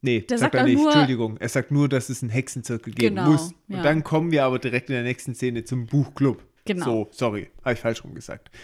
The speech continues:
Speaker 1: Aber die Erkenntnis war auf jeden Fall da.
Speaker 2: Die
Speaker 1: Und durch die
Speaker 2: Erkenntnis war
Speaker 1: Brücke
Speaker 2: da.
Speaker 1: ist dem Zuschauer sofort klar,
Speaker 2: Ja.
Speaker 1: es muss der Buchclub sein.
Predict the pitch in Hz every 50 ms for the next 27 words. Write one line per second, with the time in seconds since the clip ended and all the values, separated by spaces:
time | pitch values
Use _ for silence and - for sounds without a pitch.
0 | - - - 131 139 139 135 135 - - _ - 143 127 117 - - 135 - -
1 | - - - - - - - - - - - - - - _ _ _ _ - -
2 | 151 160 185 - 226 226 226 247 240 226 220 220 214 190 190 170 170 170 175 151
3 | 139 131 - - 165 151 143 143 131 127 120 131 113 - - 170 220 226 - -
4 | 160 156 156 165 170 170 160 - - 214 214 196 196 175 - - 160 175 190 -
5 | - 156 147 120 131 123 117 110 107 104 - - - - - -